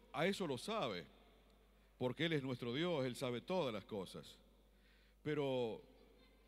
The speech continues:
el Señor dice, como decía la canción recién, "Yo enjugaré tus lágrimas.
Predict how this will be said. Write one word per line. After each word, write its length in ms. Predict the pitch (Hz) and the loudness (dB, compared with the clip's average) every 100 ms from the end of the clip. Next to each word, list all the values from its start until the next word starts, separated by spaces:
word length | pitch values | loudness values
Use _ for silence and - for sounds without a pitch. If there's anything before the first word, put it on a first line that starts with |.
| - | -6
el 120 | 151 | 0
Señor 260 | 160 170 175 | 2 4 4
dice, 240 | 190 180 | 2 0
como 240 | 165 147 139 | -2 0 2
decía 760 | 139 131 165 156 135 123 117 113 | 0 0 0 4 4 4 0 -2
la 120 | 127 | 0
canción 460 | 127 131 139 160 | 2 0 2 0
recién, 500 | 131 123 117 160 151 - - - - - - - - - | 2 0 2 -2 -2 -10 -20 -20 -20 -20 -20 -20 -20 -14
"Yo 160 | - 240 | -2 0
enjugaré 480 | 196 143 120 120 127 | 0 0 2 2 0
tus 200 | 123 101 | -2 -2
lágrimas. 520 | 110 95 95 87 82 | -2 -2 -4 -6 -10